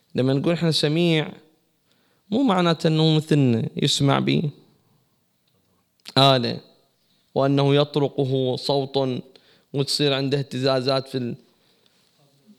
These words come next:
طبلة الأذن، تالي الأذن الداخلية والأذن الوسطى، لا، ماكو هذا كله. سميع يعني محيط بالمسموعات،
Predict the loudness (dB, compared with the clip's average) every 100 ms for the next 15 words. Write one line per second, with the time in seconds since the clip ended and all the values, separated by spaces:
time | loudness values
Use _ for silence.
0 | _ _ -4 -2 -2 -2 -2 0 2 2
1 | 2 0 0 -2 -2 -2 -2 -2 -2 0
2 | 0 0 -2 0 2 2 2 2 0 -2
3 | -8 -12 -8 -4 -2 -2 -2 0 0 0
4 | -2 -4 -4 -4 -4 -6 -6 -4 -2 -4
5 | -6 -8 -10 -14 -18 _ _ _ _ _
6 | -6 0 2 2 2 0 -2 0 0 0
7 | 0 0 -2 -2 -2 -2 -2 -4 -4 -6
8 | -6 -8 -10 -14